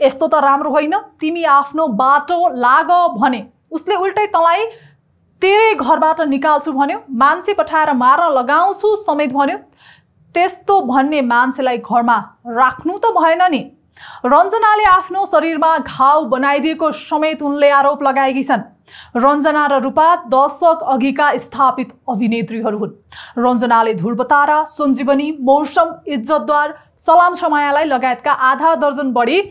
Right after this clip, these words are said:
फिल्ममा काम गरेकी छन् भने रूपाले को होला मेरो मायालु लगायतका फिल्ममा अभिनय गरेकी छन्।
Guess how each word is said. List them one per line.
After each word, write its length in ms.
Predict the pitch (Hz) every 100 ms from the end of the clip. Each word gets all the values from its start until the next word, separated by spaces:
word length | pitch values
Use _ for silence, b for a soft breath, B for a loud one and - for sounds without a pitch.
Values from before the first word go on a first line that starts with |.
| 403 B B _
फिल्ममा 540 | - 302 330 339 330
काम 420 | 330 311 311 330
गरेकी 260 | 294 285 269
छन् 200 | 302 262
भने 220 | 247 240
रूपाले 880 | 240 214 240 226 220 349 392 - _ _ -
को 360 | 339 381 403
होला 440 | 277 294 330 330 330
मेरो 280 | 302 311
मायालु 540 | 285 262 277 339 349 359
लगायतका 520 | 294 247 262 254 254
फिल्ममा 480 | 247 233 220 220 226
अभिनय 640 | 240 214 240 214 247 233
गरेकी 280 | 214 196 190
छन्। 140 | 226